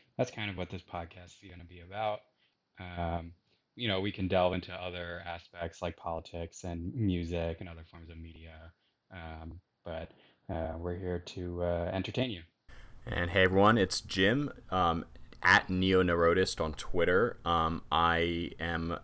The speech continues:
Speaker 2: really into politics, film, history, whatever. Um, and we're, we're really excited to introduce, um, Children of the Bird. No, I'm kidding. Uh, Children of Men,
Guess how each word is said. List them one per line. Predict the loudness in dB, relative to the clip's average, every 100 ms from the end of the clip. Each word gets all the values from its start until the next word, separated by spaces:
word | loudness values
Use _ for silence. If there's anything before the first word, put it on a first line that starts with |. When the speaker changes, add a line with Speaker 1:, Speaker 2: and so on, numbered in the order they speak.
| -2
Speaker 2:
really | 2 4
into | 2 -2
politics, | 2 6 6 6 4 4 -2 -2 -4 -8 -14
film, | 4 8 10 8 6 2 0 -6 -16 -12
history, | 2 2 4 6 6 6 2 0 -6 -16 -20 -6
whatever. | 4 8 8 8 8 6 4 -4 -18 -14 -2
Um, | 2 4 2
and | 0 2 2 4
we're, | 4 4 2
we're | -2 0
really | 2 2
excited | 2 2 8 8 8 4
to | 0 -4
introduce, | -2 0 2 4 4 2 0 -2 -6 -18 -18 -14 2
um, | 6 8 6 4 -2 -8 -16 -18 -20 -20 -8
Children | 0 6 6 8 6 6
of | 4 2
the |
Bird. | 4 6 6 2 -4 -18 -20 -12 0
No, | 0
I'm | 0
kidding. | 0 0 0 -8 -10 -8 6
Uh, | 8 8 6
Children | 0 8 8 8 6
of | 6
Men, | 6 6 4 0